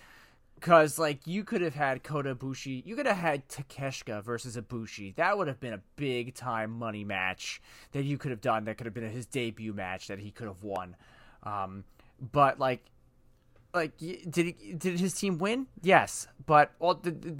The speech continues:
the, there was more of the story of that.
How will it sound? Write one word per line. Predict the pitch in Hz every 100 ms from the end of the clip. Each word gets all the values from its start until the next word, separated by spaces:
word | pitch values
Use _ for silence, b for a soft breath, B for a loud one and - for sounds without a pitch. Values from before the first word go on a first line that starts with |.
| 165
the, | 165 165 147
there | 202
was | 214
more | 175 233
of | 208
the |
story | - 208 196 139
of | 120 117 - b b b b -
that. | 151 139 127